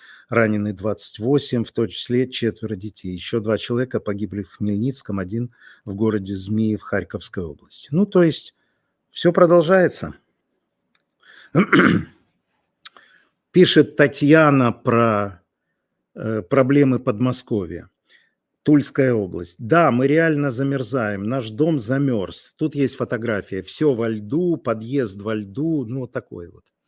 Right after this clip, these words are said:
Эм, э, в поселке начались проблемы с трансформаторами. Их десять штук. Сгорело четыре. Восстановили один. В доме минус двадцать. Дом сейчас нежилой. Администрация ни за что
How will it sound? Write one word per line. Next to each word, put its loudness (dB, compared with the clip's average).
Эм, -4
э, -12
в -20
поселке 4
начались -2
проблемы 0
с -8
трансформаторами. -2
Их -6
десять -4
штук. -6
Сгорело 0
четыре. -8
Восстановили -2
один. -2
В -12
доме 2
минус -2
двадцать. -8
Дом 4
сейчас -6
нежилой. -2
Администрация -4
ни -2
за -6
что -2